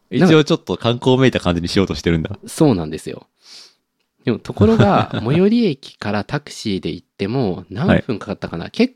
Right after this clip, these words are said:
Speaker 1: 構遠くて、あの、最寄り駅までは電車で行くけど、その駅も無人駅だったかな？なんかすごい偏僻な感じで。
Speaker 2: あー。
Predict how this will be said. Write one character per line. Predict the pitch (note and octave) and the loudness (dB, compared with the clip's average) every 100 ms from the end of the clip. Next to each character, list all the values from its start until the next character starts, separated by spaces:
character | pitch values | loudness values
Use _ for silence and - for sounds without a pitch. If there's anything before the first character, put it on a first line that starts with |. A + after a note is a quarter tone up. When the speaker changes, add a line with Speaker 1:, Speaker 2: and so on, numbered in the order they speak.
| _ | _
Speaker 1:
構 | G#2+ E2+ - _ _ _ - | -4 -4 -8 _ _ _ -4
遠 | A#2+ | -4
く | - | -4
て、 | - F2+ - _ _ _ _ _ _ _ - | -4 -4 -4 _ _ _ _ _ _ _ -14
あ | F2+ | -10
の、 | F2 E2+ F2+ | -8 -6 -2
最 | D3+ | 0
寄 | G3+ | 2
り | B3 | 4
駅 | G#3 F#3 | 2 0
ま | D#3+ | -2
で | D3+ | 0
は | C3 | 0
電 | B2 B2 | 0 -2
車 | A#2 | -2
で | A#2 | -6
行 | |
く | - | -6
け | - | -6
ど、 | F2+ | -4
そ | - | -4
の | C#3 F3+ | 0 2
駅 | E3 G3+ D#3 | 0 0 -2
も | A2+ E2+ - | 0 -2 -6
無 | F#2+ | -8
人 | G#2 C3 B2+ F#2 | -4 -2 -2 -2
駅 | - - | -8 -16
だ | - | -16
っ | - - | -16 -16
た | |
か | - | -10
な？ | F2 | -8
な | G2 | -6
ん | |
か | G2+ | -8
す | - | -2
ご | A#2+ | 2
い | A#2+ | 2
偏 | D3 C#3+ | 2 0
僻 | G2+ | -2
な | E2 | -2
感 | E2+ E2 | -4 -6
じ | D#2+ | -4
で。 | E2+ E2 | -6 0
Speaker 2:
あ | |
ー。 | F2 F2+ F#2 F#2 F#2 F2+ F2 E2+ E2 | 2 4 4 2 2 2 0 0 -2